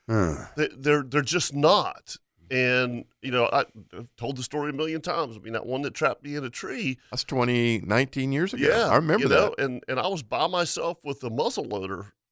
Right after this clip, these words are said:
Speaker 2: and this bear was coming up the tree. This was no joke.
Speaker 3: Yeah.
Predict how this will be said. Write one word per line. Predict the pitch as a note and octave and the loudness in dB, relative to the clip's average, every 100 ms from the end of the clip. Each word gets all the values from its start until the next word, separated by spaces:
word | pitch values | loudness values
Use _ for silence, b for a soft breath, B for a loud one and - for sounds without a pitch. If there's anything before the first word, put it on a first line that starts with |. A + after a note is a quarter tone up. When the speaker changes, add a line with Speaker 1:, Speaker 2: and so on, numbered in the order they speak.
| - | -10
Speaker 2:
and | A#2 A2+ | -8 -6
this | - | -6
bear | - A2+ F#3+ G#3+ | -2 4 6 6
was | C3 | 2
coming | - E3+ G#3+ G#3 | -4 -4 -2 0
up | E3 - - | 0 -2 -8
the | |
tree. | - A#3 C#4+ A#3+ - | -6 -4 -4 -8 -10
This | E3 - | -12 -8
was | D#3+ A#2+ | -8 2
no | C3+ A#3 | 4 4
joke. | A3 B2 G3+ C4+ - _ _ _ | 2 0 4 4 2 _ _ _
Speaker 3:
Yeah. | E2+ F#2 | -6 -6